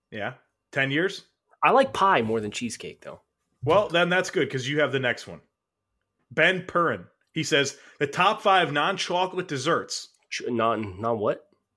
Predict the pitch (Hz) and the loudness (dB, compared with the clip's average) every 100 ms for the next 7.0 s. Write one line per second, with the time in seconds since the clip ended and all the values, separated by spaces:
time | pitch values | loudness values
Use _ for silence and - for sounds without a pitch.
0 | - - 233 294 87 - _ _ _ - | -8 0 0 0 -10 -16 _ _ _ -6
1 | - 117 - - _ _ _ _ - _ | -2 -2 -2 -8 _ _ _ _ -20 _
2 | 160 127 - _ _ _ - 120 139 - | -8 -8 -10 _ _ _ -10 -4 -4 -6
3 | - - _ _ _ _ _ - 269 - | -12 -16 _ _ _ _ _ -4 -4 -6
4 | - - - 147 107 98 107 135 147 123 | -14 -18 -10 -8 -8 -10 -10 -10 -10 -10
5 | 107 120 123 151 156 196 131 139 131 135 | -8 -4 -2 0 0 2 4 4 4 2
6 | 143 120 107 113 113 107 85 80 76 | 2 -2 -2 0 0 0 -4 -8 -10